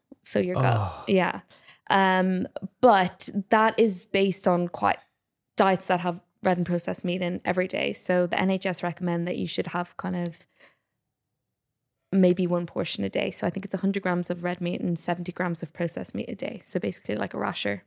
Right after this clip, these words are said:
Speaker 1: or a very small steak. Um,
Speaker 2: You can have that per day?
Speaker 1: Yeah. So, I mean,
Speaker 2: That's a lot, I would say.
Speaker 1: It is a lot.
Speaker 2: I don't eat red meat. I eat red meat, what, once a month?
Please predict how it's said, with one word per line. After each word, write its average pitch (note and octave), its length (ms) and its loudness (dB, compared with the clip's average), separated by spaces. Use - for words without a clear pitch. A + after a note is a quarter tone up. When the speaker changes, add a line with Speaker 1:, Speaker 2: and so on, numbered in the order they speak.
Speaker 1:
or A3 180 -6
a G#3+ 60 -6
very G#3+ 220 -2
small A3+ 260 -6
steak. - 400 -10
Um, F#3+ 440 4
Speaker 2:
You E3 80 6
can D#3+ 120 6
have F3 160 6
that A#2+ 160 2
per D3 200 6
day? B2 320 2
Speaker 1:
Yeah. A3+ 400 4
So, G#3+ 480 4
I G#3+ 80 6
mean, B3 300 6
Speaker 2:
That's A3 160 0
a F3+ 60 4
lot, C3 320 4
I G#2+ 100 0
would A2+ 140 -4
say. F#2+ 320 0
Speaker 1:
It C4 100 4
is E4 120 4
a A#3 60 6
lot. F#3 140 0
Speaker 2:
I F3+ 100 6
don't B3+ 120 6
eat A#2+ 120 4
red A2+ 240 4
meat. A#2 360 2
I D#3 80 4
eat D3+ 120 4
red B2 200 4
meat, C3 120 4
what, A#2+ 220 2
once C#3 260 2
a C#3+ 60 6
month? F3 500 2